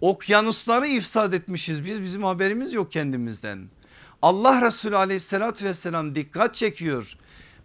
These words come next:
Bakın düştü bu söz bir denizi ifsad etti. İşte bugün hayatlarımız ifsad olduğu için birbirimizi sevemiyoruz. Birbirimize arka dönemiyoruz.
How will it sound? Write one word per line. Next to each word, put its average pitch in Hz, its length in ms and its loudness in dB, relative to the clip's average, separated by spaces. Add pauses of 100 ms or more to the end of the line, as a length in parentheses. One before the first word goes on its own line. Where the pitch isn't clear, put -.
Bakın 202 580 4
düştü 208 520 2
bu 247 160 0
söz 233 640 6
bir 269 380 6
denizi 226 640 4
ifsad 220 580 4
etti. 131 460 0 (460)
İşte 208 380 6
bugün 269 300 4
hayatlarımız 214 920 4
ifsad 233 480 2
olduğu 208 360 4
için 254 460 0 (340)
birbirimizi 202 720 0
sevemiyoruz. 196 1160 2 (460)
Birbirimize 226 800 2
arka 196 500 2
dönemiyoruz. 214 960 4